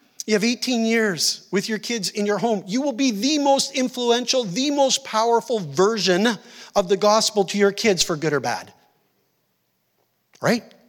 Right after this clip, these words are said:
Because what you model for them as parents will be what they're taking in, the understanding of the language, the understanding of what it means to apply it to your own life, the consistency of it or not, whether or not you have a humble heart to say, "I'm sorry, please forgive me,"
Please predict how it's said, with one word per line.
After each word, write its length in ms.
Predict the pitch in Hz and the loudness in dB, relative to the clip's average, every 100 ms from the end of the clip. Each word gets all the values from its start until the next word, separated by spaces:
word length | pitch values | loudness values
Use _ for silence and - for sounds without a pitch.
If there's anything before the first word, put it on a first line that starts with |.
| _ _ _ _ _ | _ _ _ _ _
Because 480 | 220 202 208 156 - | -2 2 2 0 -6
what 400 | 160 190 254 - | 0 2 2 0
you 320 | 165 214 247 | -2 2 2
model 460 | 214 185 208 226 220 | 2 4 4 4 2
for 320 | - 220 226 | 0 0 2
them 240 | 208 190 196 | 4 2 0
as 260 | 175 220 208 | 0 0 -2
parents 460 | - 220 208 190 | -2 0 0 0
will 100 | 190 | -2
be 180 | 175 208 | 0 0
what 240 | 196 180 160 | 0 0 2
they're 220 | 214 214 | 2 0
taking 480 | - 214 - 175 180 | -2 -4 -2 -2 0
in, 200 | 226 214 | 0 0
the 120 | 190 | 0
understanding 520 | 190 180 - 190 175 | 0 0 0 0 0
of 80 | 160 | -2
the 60 | 160 | -2
language, 440 | 214 240 202 - | 0 2 0 0
the 80 | 185 | -2
understanding 480 | 175 151 196 190 175 | -2 -2 0 0 0
of 80 | |
what 100 | 170 | 0
it 60 | 180 | 0
means 220 | 180 180 | 0 -2
to 80 | 175 | -4
apply 260 | 170 175 190 | -6 -2 -2
it 120 | 175 | -4
to 80 | 185 | -4
your 140 | 175 | -2
own 120 | 170 | 0
life, 500 | 180 247 208 - - | 2 0 -2 -10 -4
the 80 | 190 | -2
consistency 800 | - 202 - 240 - 208 - 214 | 0 0 0 -2 -2 -2 -2 0
of 140 | 202 | 0
it 120 | 208 196 | -2 0
or 120 | 165 | -2
not, 360 | 175 220 226 - - | 0 -2 -2 -6 -12
whether 180 | - 202 | -4 0
or 40 | 202 | 2
not 140 | 208 | 2
you 60 | 202 | 2
have 100 | 175 | -2
a 60 | |
humble 260 | 165 202 196 | 0 -2 0
heart 220 | 190 202 | 0 -2
to 80 | 175 | -2
say, 160 | - 180 | -2 -2
"I'm 140 | 151 | -2
sorry, 380 | - 180 180 180 | -2 0 0 -2
please 240 | 175 160 | -2 -4
forgive 280 | - 117 127 | -4 -6 -6
me," 200 | 160 170 | -6 -10